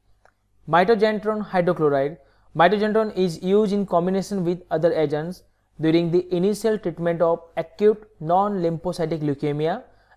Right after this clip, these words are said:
and hormone refractory prostate cancer. The risk of ulceration, nausea, vomiting,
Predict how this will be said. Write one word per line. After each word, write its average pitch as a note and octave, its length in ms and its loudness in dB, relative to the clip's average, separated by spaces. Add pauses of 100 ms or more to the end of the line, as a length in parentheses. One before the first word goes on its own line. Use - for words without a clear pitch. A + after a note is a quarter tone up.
and C4 360 0 (260)
hormone G3 600 0 (140)
refractory G3 680 0 (160)
prostate E3+ 440 -4
cancer. F#3 560 -6 (560)
The D3+ 100 2
risk A3 280 2
of A3 240 2
ulceration, F#3 760 0 (300)
nausea, E3 720 2
vomiting, D#3+ 640 -2